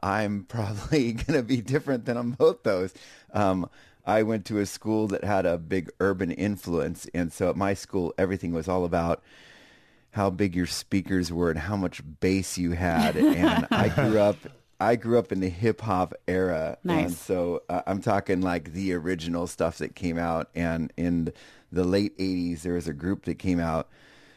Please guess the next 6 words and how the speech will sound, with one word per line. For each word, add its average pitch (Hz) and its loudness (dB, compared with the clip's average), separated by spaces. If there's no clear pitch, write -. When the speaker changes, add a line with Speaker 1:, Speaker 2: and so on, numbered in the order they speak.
Speaker 1:
that 104 2
was 85 -2
so 92 2
just, 87 0
I 87 0
mean, 80 0